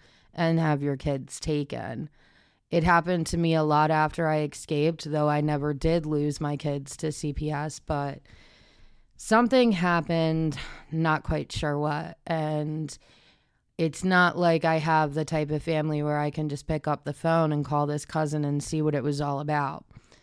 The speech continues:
I know the stories that I was told, but I don't exactly trust those either, not even enough to repeat them. Well, anyway, so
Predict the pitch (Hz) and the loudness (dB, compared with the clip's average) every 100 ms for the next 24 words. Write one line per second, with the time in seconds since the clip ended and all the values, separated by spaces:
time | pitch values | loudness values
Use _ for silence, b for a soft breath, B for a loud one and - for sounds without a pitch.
0 | b b b b b - 180 175 170 165 | b b b b b 2 6 6 6 4
1 | 170 180 190 185 175 156 127 196 185 180 | 4 6 8 6 4 2 0 0 2 2
2 | 170 165 160 147 - B - 151 160 156 | 2 0 0 -2 -4 B -8 -2 0 2
3 | 151 151 - 170 202 170 143 143 143 139 | 0 -2 -4 0 2 2 2 0 -4 -6
4 | - - 147 151 143 139 - - - 143 | -12 -10 -2 0 2 0 -4 -10 -10 -8
5 | - - - - - 120 - - - 123 | -10 -12 -12 -10 -10 -8 -8 -10 -8 -8
6 | 147 139 147 147 143 143 B B B B | -4 -2 -2 -2 -2 -4 B B B B
7 | - 160 165 170 175 170 165 160 156 147 | -4 2 6 8 8 6 4 4 2 2
8 | 139 - 139 135 135 143 135 123 110 139 | 0 -2 -2 -2 -4 -4 -4 -8 -8 -10
9 | - b b b b b b 196 202 220 | -12 b b b b b b 2 6 8
10 | 214 170 156 151 151 - 170 156 151 | 6 6 4 4 2 2 4 6 4